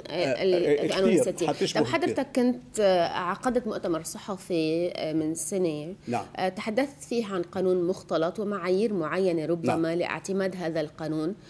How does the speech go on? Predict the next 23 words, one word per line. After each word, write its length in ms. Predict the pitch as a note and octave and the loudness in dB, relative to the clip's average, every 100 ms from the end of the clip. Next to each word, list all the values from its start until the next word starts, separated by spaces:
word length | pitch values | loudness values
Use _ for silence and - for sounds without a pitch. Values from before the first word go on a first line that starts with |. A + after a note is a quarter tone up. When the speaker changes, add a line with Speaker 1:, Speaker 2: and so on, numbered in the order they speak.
| - | -16
Speaker 1:
نعم. 80 | - - - | -16 -18 -16
Speaker 2:
آه، 400 | - - - G#3+ | -14 -14 -14 -6
شو 200 | - C#4 | 0 0
بيختلف 580 | A#3+ A#3+ G3+ F3 E3 E3 | 0 -2 0 0 0 -6
القانون؟ 380 | - D#3 D#3+ D3+ | -4 -2 -2 -4
Speaker 1:
نعم، 320 | C3 A2+ G2+ | -2 -2 -2
نعم. 40 | - | 0
أولًا، 540 | F#3+ E3 D3+ C3 B2+ - - - - - | 4 6 6 2 0 -6 -18 -20 -16 -8
آه، 260 | G#2+ G2+ | -6 -6
بدي 380 | G2+ F#2+ G#2+ C3+ | -6 -6 -4 -2
أرجع 260 | C#3 A2 - | -2 -4 -2
أكد 300 | A#2+ - G2+ - | -4 -4 -10 -8
إنه 220 | G#2+ G#2+ - | -6 -6 -2
أنا 400 | C#3+ A#2 G#2 G#2 - - - - - | -2 -2 -6 -10 -16 -20 -20 -20 -8
مع 220 | A2 C#3 A#2 | -4 -2 -2
النسبية 640 | A#2 G#2 - B2+ A#2+ G#2 | -2 -4 -6 -6 -2 -4
الدائرة 440 | F#2 A2 - G#2 | -4 -6 -6 -6
الواحدة، 580 | F#2+ G#2 G2 - G2 - | -6 -6 -6 -8 -16 -10
النسبية 460 | G#2+ G#2 - C3 B2 | -8 -8 -6 -4 -2
الوطنية 480 | A2 G#2 A#2+ B2+ G#2+ | -2 -4 -4 -4 -4
مع 140 | F2 | -6
الدائرة 340 | F#2+ G#2 G2 F#2 | -8 -10 -10 -12
الواحدة، 260 | F#2 - | -16 -18